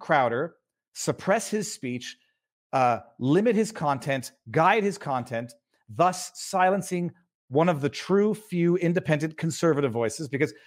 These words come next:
I consider myself to be true and independent, but I, like, may-, maybe I'm, maybe I'm being stubborn here. I don't consider myself to be conservative yet, although I take it as a compliment when people call me that. Um,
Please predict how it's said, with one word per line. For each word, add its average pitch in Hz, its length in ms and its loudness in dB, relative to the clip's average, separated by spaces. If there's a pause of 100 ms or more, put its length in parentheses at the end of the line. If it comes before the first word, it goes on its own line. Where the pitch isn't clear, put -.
(480)
I 165 100 4
consider 180 300 2
myself 165 280 2
to 127 60 -8
be 135 120 0
true 160 340 0
and 143 160 0
independent, 131 540 -2
but 123 100 -2
I, 131 120 2
like, 117 200 -4 (100)
may-, 139 140 2
maybe 165 320 2
I'm, 151 160 -2
maybe 170 240 2
I'm 135 220 2 (240)
being 165 180 2
stubborn 156 400 0
here. 139 120 4
I 131 100 4
don't 170 240 2
consider 160 240 0
myself 143 300 2
to 123 60 -6
be 135 60 -2
conservative 127 540 -2
yet, 143 280 4
although 143 200 4
I 131 80 2
take 131 240 -4
it 131 40 -4
as 123 80 -8
a 131 40 -12
compliment 143 420 -2
when 123 80 -6
people 123 240 -6
call 190 220 0
me 135 100 0
that. 90 180 -10 (1700)
Um, 139 340 2